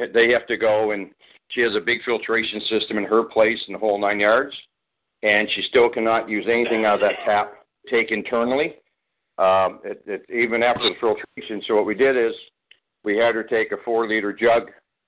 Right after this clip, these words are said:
at the tap, and we had her take a four-liter jug right in the well, right in the, the, you know, the mother lode of the bacteria. She took them in, had them professionally done, uh, the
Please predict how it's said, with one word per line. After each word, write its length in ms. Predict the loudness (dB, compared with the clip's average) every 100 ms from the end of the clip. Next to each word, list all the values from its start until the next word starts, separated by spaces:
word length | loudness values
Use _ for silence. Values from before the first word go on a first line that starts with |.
| _ _ _ -12 -6 -2
at 140 | -2
the 60 | -4
tap, 220 | -2 -2 -4 -20 _ _ _ _ _ _ _ _ _ _ -4
and 100 | 2
we 60 |
had 100 | 2
her 100 | 2
take 200 | 0 -2
a 40 | -2
four-liter 500 | 0 2 2 0 -2
jug 380 | 0 0 0 -4 _ _ _ _ _
right 200 | -4 -2
in 120 | -2 -2
the 80 |
well, 380 | 2 0 0 -8 _ _ _ _ _ _
right 220 | -2 0 0
in 100 | 0
the, 200 | -4 -6 -8
the, 280 | -2 -2 -2 -14 _ _ -4
you 80 | -2
know, 140 | 0
the 80 | 2
mother 300 | 4 4 4
lode 280 | 2 2 0
of 120 | -4
the 80 | -2
bacteria. 640 | 0 0 -2 0 -2 -4 _ _ _ _ _ _ _ -12
She 80 | -2
took 240 | 0 2
them 120 | 0
in, 260 | 0 0 -4 -18 _
had 300 | -6 0 0
them 120 | 0
professionally 560 | -8 -2 0 0 -4 -2
done, 360 | 2 2 0 -8 _ _ _ _ _ _
uh, 400 | 2 4 2 -2 -8
the 100 | -12